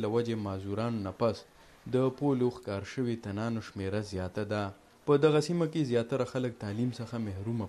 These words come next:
پاتې دي او یا د کار کسب نه کولو له وجې په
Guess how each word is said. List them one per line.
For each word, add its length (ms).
پاتې 320
دي 120
او 180
یا 160
د 160
کار 260
کسب 320
نه 180
کولو 320
له 100
وجې 240
په 180